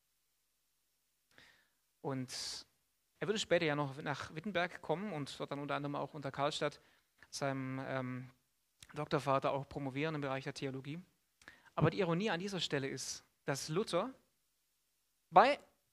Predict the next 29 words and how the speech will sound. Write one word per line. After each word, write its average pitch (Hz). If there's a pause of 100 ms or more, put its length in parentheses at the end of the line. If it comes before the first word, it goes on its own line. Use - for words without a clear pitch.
(140)
dem 247
Moment, 240
als 175
er 175
sein 165
Mönchsgelübde 226
ablegte, 147 (840)
in 202
dieser 214
Nacht, 175
er 147
musste 185
das 175 (140)
quasi 165
eine 165
ganze 175
Nacht 170
dort 160
liegen. 160
Wir 143
sehen 165
hier 156
den, 151 (460)
einen 147
Ausschnitt 165
aus 143
dieser 143
Kirche, 175
wo 151